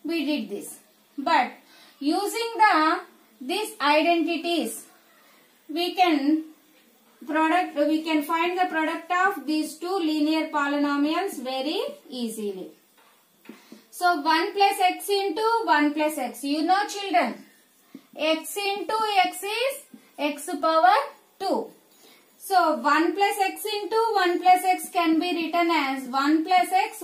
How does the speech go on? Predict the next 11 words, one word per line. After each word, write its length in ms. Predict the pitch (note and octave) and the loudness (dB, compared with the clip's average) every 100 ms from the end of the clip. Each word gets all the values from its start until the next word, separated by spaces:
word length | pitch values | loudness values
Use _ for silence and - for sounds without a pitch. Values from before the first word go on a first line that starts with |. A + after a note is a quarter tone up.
| C#4+ | -4
power 380 | C#4 C4 C#4 F#4 G#4+ - _ _ _ | 0 2 4 2 2 -4 _ _ _
two. 300 | F#4+ E4 A3+ - _ _ _ | -6 -4 -4 -10 _ _ _
So, 240 | - D#4+ D4+ | -2 2 4
one 300 | C#4+ D4 D4+ | 4 4 2
plus 260 | D#4 D#4 | 0 4
X 340 | F#4+ A4 - C#4 - | 4 4 -2 -14 -6
whole 340 | C#4+ D4+ F#4+ - - _ - | 2 6 4 2 -8 _ -20
square. 640 | - - D4+ D4+ A#3+ G#3 - _ _ _ _ _ _ _ _ _ _ _ _ _ _ _ | -16 -4 4 6 4 -2 -10 _ _ _ _ _ _ _ _ _ _ _ _ _ _ _
So, 340 | D4+ B3+ A3+ - - - _ _ | -6 -6 -6 -12 -20 -20 _ _
which 280 | C4+ F#4 G#4 A#4 | -6 -4 0 4
identity 680 | F#4+ F#4 G4+ D#4 D#4+ G#4 | 6 6 2 -4 -4 -4